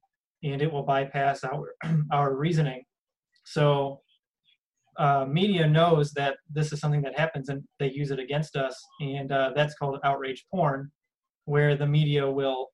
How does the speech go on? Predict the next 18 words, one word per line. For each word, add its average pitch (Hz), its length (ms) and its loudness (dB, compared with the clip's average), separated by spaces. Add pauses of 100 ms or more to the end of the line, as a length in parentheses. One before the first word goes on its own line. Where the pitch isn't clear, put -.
(680)
present 160 500 0
things 156 280 2
in 147 100 0
such 147 260 -4
a 139 60 -2
way 147 400 0
as 143 280 -4
to - 120 -16
produce 147 720 -2 (560)
outrage, 139 720 2 (320)
and 131 460 -6 (140)
therefore 139 380 -4
we 143 160 -4
would 139 160 -4
form 143 300 -2
conclusions 143 600 0
prematurely 143 840 -2
or 131 360 -4